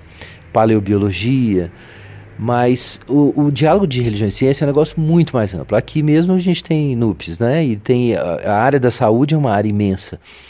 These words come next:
mas as fronteiras são muitas. Então a gente tem nas ciências naturais outras questões, como as questões ambientais,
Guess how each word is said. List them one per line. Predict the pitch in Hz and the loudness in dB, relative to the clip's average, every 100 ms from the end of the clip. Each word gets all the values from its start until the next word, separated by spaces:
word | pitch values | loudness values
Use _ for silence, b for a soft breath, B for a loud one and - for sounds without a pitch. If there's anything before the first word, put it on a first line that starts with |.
| B B B B - | B B B B -4
mas | 143 147 - - | 0 0 -4 -6
as | 147 | -6
fronteiras | - 160 - 139 147 | -2 -2 0 -2 -2
são | 170 | -4
muitas. | 123 104 85 - - - | -2 -4 -6 -10 -16 -12
Então | 95 127 | -4 -2
a | 127 | 0
gente | 135 - | -2 -4
tem | 131 123 | -4 -2
nas | 110 117 | -2 -6
ciências | - 104 101 101 | -6 -6 -6 -8
naturais | 101 90 98 92 104 101 | -8 -6 -4 0 0 0
outras | 120 123 110 104 | 0 0 -4 -8
questões, | 101 - - 92 95 - - B B B B _ | -8 -10 -8 -6 -6 -10 -18 B B B B _
como | - 110 113 110 101 - | -8 -4 -2 -2 -4 -4
as | 107 107 101 | -4 -4 -6
questões | - 104 - 104 95 - - - | -6 -6 -4 -6 -6 -10 -12 -10
ambientais, | 120 101 101 90 101 101 95 98 - - | -8 -4 -4 -2 -2 -2 -2 -6 -12 -18